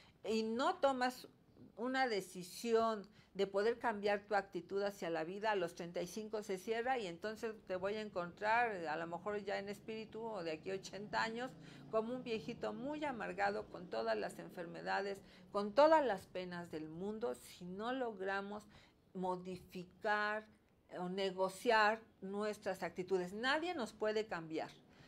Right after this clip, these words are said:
Solamente cuando nosotros decidimos cambiar porque no estamos de acuerdo con nosotros mismos,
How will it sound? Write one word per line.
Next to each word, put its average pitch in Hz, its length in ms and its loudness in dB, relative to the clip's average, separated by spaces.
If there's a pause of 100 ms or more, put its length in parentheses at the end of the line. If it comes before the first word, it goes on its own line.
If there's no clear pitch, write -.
(160)
Solamente 302 680 6
cuando 196 280 0
nosotros 233 460 -2
decidimos 214 640 -6
cambiar 185 640 -4
porque 180 260 -8
no 185 120 -8
estamos 226 580 -6
de 190 100 -2
acuerdo 214 440 -2
con 190 140 -8
nosotros 180 440 -12
mismos, 170 380 -10